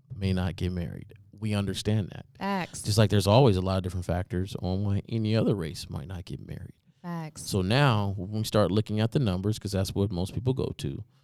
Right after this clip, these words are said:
Speaker 1: and they say, "Okay, what's up with these numbers?" There has to be s-, at some point that we say, "You know what? Seventy-four percent compared to fifty-four percent,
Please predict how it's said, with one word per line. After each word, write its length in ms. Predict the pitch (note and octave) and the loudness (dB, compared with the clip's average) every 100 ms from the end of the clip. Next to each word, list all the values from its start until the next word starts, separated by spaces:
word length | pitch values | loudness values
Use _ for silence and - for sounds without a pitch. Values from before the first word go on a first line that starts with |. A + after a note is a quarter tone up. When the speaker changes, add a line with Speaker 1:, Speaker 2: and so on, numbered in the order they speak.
| _ _ - | _ _ -6
Speaker 1:
and 100 | F2 | -2
they 100 | F#2 | 0
say, 280 | - F2 F#2 | 0 0 0
"Okay, 280 | G2+ F#2+ F2+ | 0 2 2
what's 300 | F2 F#2 G2 | 0 0 0
up 120 | F2+ | 0
with 100 | - | -2
these 200 | E2+ F2+ | -4 0
numbers?" 560 | A2 C3+ E2+ A#1 - - | 2 2 2 -6 -10 -8
There 140 | - F#2+ | -2 0
has 260 | G#2+ A#2 | 2 2
to 100 | - | 0
be 140 | A#2+ G2 | 0 0
s-, 220 | - - - | -2 -4 -4
at 100 | D2+ | -4
some 320 | - A#2 D#3 | -2 0 0
point 360 | - E2 A#1 - _ _ _ - | 0 -6 -6 -12 _ _ _ -2
that 160 | E2 | 0
we 120 | F2+ | 0
say, 380 | F#2+ - E2 E2+ | 0 2 0 -2
"You 120 | - G#2+ | -2 2
know 160 | A2 | 4
what? 300 | A2 A2 B2+ - _ _ _ _ _ _ _ - | 6 4 4 0 _ _ _ _ _ _ _ -10
Seventy-four 600 | - A#2+ A#2 A2 G#2+ G#2+ | 0 2 4 2 4 4
percent 520 | F#2+ - G#2 A2 - - _ _ _ - | 4 2 2 2 -2 -18 _ _ _ -8
compared 320 | F2 F#2+ F2 | 0 2 2
to 80 | F2+ | -2
fifty-four 540 | A2 G#2 G#2+ A#2 G#2 | -2 0 0 2 2
percent, 460 | G2 - G2+ G2 | 0 0 2 2